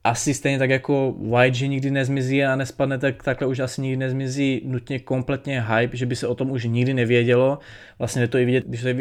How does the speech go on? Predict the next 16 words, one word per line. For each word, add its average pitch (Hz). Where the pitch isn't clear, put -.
uzavírali 127
smlouvu 127
se 120
západní 123
společností 127
na 123
Universal 123
Music 123
Group 135
a 117
že 117
podobně 123
jako 120
P 123
Nation 123
s -